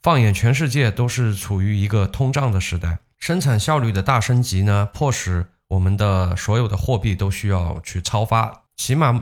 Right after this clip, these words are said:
到目前为止，大部分的地区是这样去处理的。所以如果只是存钱的话，不一定是一个很好的选项，所以我们把公式改成了收入减去投资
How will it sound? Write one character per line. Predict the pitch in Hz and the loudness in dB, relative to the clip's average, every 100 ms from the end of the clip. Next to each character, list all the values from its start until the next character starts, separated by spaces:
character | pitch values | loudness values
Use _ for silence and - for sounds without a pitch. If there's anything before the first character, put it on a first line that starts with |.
| - | -2
到 | 135 | -2
目 | 139 | 0
前 | 117 104 | 0 2
为 | 101 | 0
止， | 98 92 | 0 -2
大 | 85 135 | 0 -2
部 | 113 | -2
分 | 104 | 0
的 | 98 | -2
地 | 95 95 | -2 -4
区 | - 92 | -4 -4
是 | 87 | -4
这 | 92 92 | -4 -2
样 | 87 | -2
去 | 87 | -4
处 | - 90 | -6 -6
理 | 85 85 | -6 -8
的。 | - _ | -12 _
所 | - 147 | -6 -2
以 | 151 | 0
如 | 113 | 0
果 | 147 113 | 0 0
只 | 113 104 90 | 0 -2 -4
是 | - 135 | -4 -4
存 | - 107 | -2 0
钱 | - 92 | 0 0
的 | 101 | 0
话， | 92 101 85 82 - - | 0 0 0 -2 -8 -4
不 | 131 | -2
一 | 131 | 0
定 | 131 | 0
是 | 113 123 | 0 0
一 | 101 | 0
个 | 101 | 0
很 | 101 | 0
好 | 104 95 | -2 0
的 | 87 | 0
选 | 95 87 | -2 -2
项， | 85 98 87 90 | -2 -2 -2 -6
所 | - 95 | -4 -2
以 | |
我 | 92 85 | 0 0
们 | 87 90 - | 0 -2 -2
把 | 85 90 - _ - | -2 -4 -10 _ -2
公 | 110 | 0
式 | 113 117 101 | 0 0 -2
改 | - | -2
成 | 85 95 | -2 0
了 | 101 92 | 2 0
收 | - 131 | 0 0
入 | 156 135 | 0 -4
减 | - 95 | -4 -4
去 | 85 90 | -2 -4
投 | 92 95 | -2 -2
资 | 104 139 | 0 -2